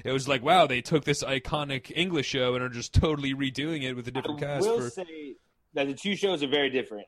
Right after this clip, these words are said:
Speaker 2: that the
Speaker 1: Very
Speaker 2: only
Speaker 1: different.
Speaker 2: episode that is almost line for line is the pilot. They pretty much keep that almost exactly the same, which is kind of pretty wild. Uh,
Speaker 1: But
Speaker 2: other
Speaker 1: Gervais and Carell are very different, like, kinds of awkward,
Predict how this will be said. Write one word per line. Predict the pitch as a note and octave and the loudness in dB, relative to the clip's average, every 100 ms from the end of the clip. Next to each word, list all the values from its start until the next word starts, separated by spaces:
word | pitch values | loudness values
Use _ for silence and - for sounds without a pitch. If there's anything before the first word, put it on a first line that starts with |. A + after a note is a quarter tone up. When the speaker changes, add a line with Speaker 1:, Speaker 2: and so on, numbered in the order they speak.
| B2 | -4
Speaker 2:
that | B2 A#2+ | -4 -2
the | C3 C3+ | -4 0
Speaker 1:
Very | C#3+ | 0
Speaker 2:
only | C3+ A#2+ | 0 -2
Speaker 1:
different. | - D3+ | -2 -2
Speaker 2:
episode | E3 - D#3+ D#3+ E3 D#3+ _ _ B2 | -4 -12 -6 -2 -2 -4 _ _ -4
that | C3 | -2
is | C3 | 0
almost | C#3 C#3+ C3 | 0 -2 -4
line | B2 B2+ C#3+ | -2 -2 -4
for | C#3 C#3+ | -6 -6
line | B2 B2 C3+ C3+ B2 | -4 -4 -6 -8 -10
is | G#2+ | -10
the | G#2+ | -12
pilot. | - A#2+ C#3+ F3 F#3+ - _ - | -8 -6 -4 -6 -8 -14 _ -12
They | B2 A2+ | -12 -10
pretty | C#3+ C#3 | -8 -6
much | C3 - | -8 -10
keep | D3 A#2+ | -10 -4
that | C3+ B2+ | -4 -2
almost | B2 A2+ | -6 -10
exactly | A2+ G2+ G2 - G#2 E3+ D#3 | -14 -16 -16 -12 -10 -10 -10
the | C#3+ | -12
same, | - E3+ E3+ E3+ | -12 -14 -16 -18
which | C#3+ - | -18 -20
is | - - | -18 -14
kind | D3 | -14
of | C#3+ | -12
pretty | D3+ D3+ | -12 -6
wild. | D3 D3 D#3 D3+ _ _ _ _ _ _ - | -4 -4 -8 -14 _ _ _ _ _ _ -8
Uh, | B2+ B2 | -4 0
Speaker 1:
But | E3+ | 0
Speaker 2:
other | E3+ E3+ | 2 2
Speaker 1:
Gervais | D3 E3 F#3 F3+ - | 2 2 2 2 0
and | E3+ | -4
Carell | - D#3 C3+ C3 B2+ B2 A#2+ | -2 -2 2 2 2 2 0
are | B2 A2+ - | -2 -4 -4
very | D3 C3 B2 A#2+ | 0 2 0 -2
different, | G#2+ B2+ - B2 A#2+ A#2 | -2 -4 -2 -6 -6 -6
like, | A2+ - _ _ | -8 -8 _ _
kinds | - C#3 C#3+ D3 D3 | -2 0 -4 -4 -4
of | C3 | -4
awkward, | C3 C3 - C#3 C3+ C3 A#2+ | -2 -2 0 0 0 0 -4